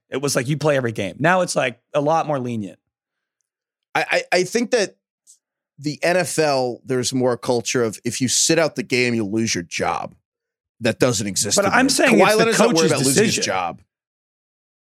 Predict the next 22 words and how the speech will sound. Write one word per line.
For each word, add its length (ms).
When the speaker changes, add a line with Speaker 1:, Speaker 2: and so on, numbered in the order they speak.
Speaker 1:
Yeah, 140
I'm 80
not 140
saying 180
McCaffrey 720
opts 300
to 100
sit 180
out. 220
I'm 140
saying, 280
like, 240
I 100
just 160
think 140
it's 100
crazy 400
that 160
in 80
a 60
sport 360
where 160